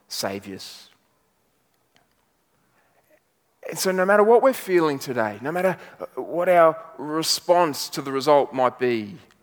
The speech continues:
we are all one in Christ Jesus. We belong to Him and to His kingdom, and our hope for the future is in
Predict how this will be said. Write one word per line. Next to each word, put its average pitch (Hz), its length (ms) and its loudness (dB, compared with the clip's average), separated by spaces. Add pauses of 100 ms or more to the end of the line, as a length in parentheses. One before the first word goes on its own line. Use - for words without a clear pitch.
(140)
we 147 160 -2
are 139 220 4
all 131 160 2
one 120 580 -4 (420)
in 120 120 -12
Christ 113 360 -8
Jesus. - 600 -16 (760)
We 170 140 4
belong 156 460 4
to 123 140 -12
Him 214 500 -6 (580)
and 127 180 -6
to 120 80 -12
His 131 420 -8
kingdom, 107 500 -12 (1000)
and 117 140 -6
our 127 160 4
hope 135 320 -4
for - 160 -14
the 110 100 -16
future 113 500 -12 (500)
is 107 300 -12
in 110 380 -12